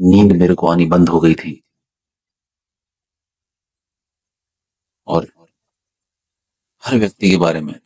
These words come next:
नकारात्मकता बहुत ज्यादा, क्योंकि अगर किसी के बारे, हर व्यक्ति लालच, मोह, लोभ, अपनी स्वार्थता, इन सब के बारे में ही केंद्रित होकर चलता है। तो जब किसी के बारे में बताए वो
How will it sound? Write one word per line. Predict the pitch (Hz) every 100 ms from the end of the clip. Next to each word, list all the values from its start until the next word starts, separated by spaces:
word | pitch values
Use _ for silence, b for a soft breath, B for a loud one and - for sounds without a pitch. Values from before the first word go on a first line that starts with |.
| _ _ _ _ _ 117
नकारात्मकता | - 107 107 - 107 - 101
बहुत | 85 90 92
ज्यादा, | 80 76 71 _ _ _ _ _
क्योंकि | 113 110
अगर | 113 113
किसी | - 123
के | 113
बारे, | 101 95
हर | 123
व्यक्ति | 117 110 - 113 - 117 110 B _ _ _ 190
लालच, | 113 117 113 -
मोह, | 110 113 104 95 - _ _ _ _ -
लोभ, | 190 - - 180 - _ _ _ -
अपनी | - 113
स्वार्थता, | - 202 196 - 113 92 - _ _ -
इन | 123
सब | 110
के | -
बारे | 110 107
में | 113 117
ही | 120
केंद्रित | - 107 110 110
होकर | 101 98
चलता | 85 78 85
है। | 80 - _ _ _ _ _ _ _ _ _ _ _ _ _ _ _ _ _ _ -
तो | -
जब | -
किसी | - -
के | 226
बारे | 208 202
में | 208
बताए | - 185 202
वो | 98 78